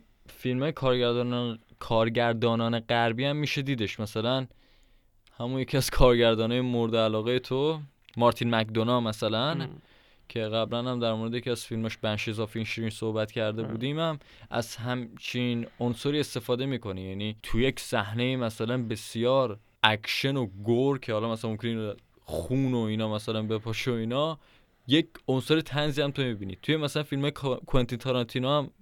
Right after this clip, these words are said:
Speaker 1: همچین قضیه‌ای مشاهده می‌شه. اما جدا از اون برگردیم به سینمای کره،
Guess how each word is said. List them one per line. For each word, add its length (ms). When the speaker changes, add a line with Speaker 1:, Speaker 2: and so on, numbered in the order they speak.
Speaker 1:
همچین 440
قضیه‌ای 520
مشاهده 500
می‌شه. 280
اما 200
جدا 300
از 160
اون 80
برگردیم 440
به 440
سینمای 520
کره، 440